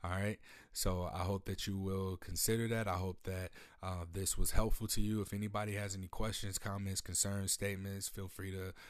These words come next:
post it here right now so that I can answer that. Otherwise, I'm gonna close this thing out. Um, yeah, uh, things are, things are good. Like, things are really good. Uh, Something Positive for Positive People is,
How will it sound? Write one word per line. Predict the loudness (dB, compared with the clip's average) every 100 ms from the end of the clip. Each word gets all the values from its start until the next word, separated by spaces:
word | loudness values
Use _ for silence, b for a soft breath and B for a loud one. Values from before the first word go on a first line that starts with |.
| 12
post | 12 12 10
it | 2
here | 4 4 4
right | 0 -2 -2
now | 2 2 4
so | 2
that | 0
I | -2
can | -6 -6
answer | -4 -2 -2
that. | -4 -6
Otherwise, | -8 -6 -6 -4 -4
I'm |
gonna | -6 -8
close | -6 -6 -4
this | -6 -6
thing | -6 -2
out. | 0 0 -2 B B B -8
Um, | -4 -4 -6 -10 -18 _ _ _ _ _ _ _ _ -8 -6
yeah, | 0 4 4 2 -4
uh, | -4 -2 -4 -8 -12 -20 -20 -10
things | -6 -4 -2
are, | 0 0 0 -2
things | -4 -2
are | 0
good. | 0 2 0 -4 -14 -10
Like, | -8 -8 -8
things | -6 -4 -4
are | -4 -4 -8 -6
really | -4 -4
good. | -4 -4 -4 -6 B B B B
Uh, | -2 -2 -2
Something | -4 -4 -2
Positive | 0 0 -2 -6
for | 0
Positive | 2 2 0 -6 -2
People | -2 6 8 8 4 -4
is, | -6 -6 -6 -4 -4